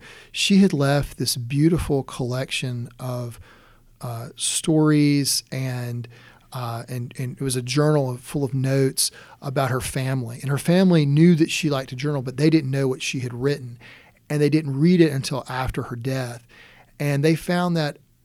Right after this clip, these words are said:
just moments before she was killed, she had written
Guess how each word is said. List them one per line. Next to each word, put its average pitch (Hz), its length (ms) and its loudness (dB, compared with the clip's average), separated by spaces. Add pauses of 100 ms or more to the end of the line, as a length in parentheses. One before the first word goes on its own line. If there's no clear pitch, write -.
(220)
just - 420 0
moments 170 680 4
before 147 520 0
she 139 240 -2
was 120 200 -4
killed, 147 580 -4 (460)
she 160 400 0
had 147 100 0
written 135 560 0